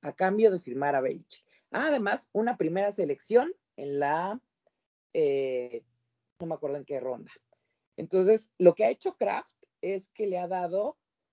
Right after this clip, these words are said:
poderes con, de total, totales y con total respeto a las tomas de decisiones y a cómo conforma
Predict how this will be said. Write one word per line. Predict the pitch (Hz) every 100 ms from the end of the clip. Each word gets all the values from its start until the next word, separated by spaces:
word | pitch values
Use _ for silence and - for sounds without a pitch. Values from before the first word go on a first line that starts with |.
| _
poderes | 160 156 180 202 247 _ _ _ _
con, | 170 165 151 151 147 135 135
de | 147 143
total, | - 147 170 180 254 - _ _ _ _ _ _
totales | - 143 165 208 - _ _ _ _ - _ _
y | 143
con | 135 151
total | 151 143 180
respeto | 240 - 196 240 240 - _ -
a | 160
las | 143 -
tomas | 170 196
de | 190
decisiones | 151 120 147 147 175 294 _ _ _ _ _ _
y | 147 156 151 156 -
a | -
cómo | - 196 220
conforma | 156 147 180 151 180 185 175 147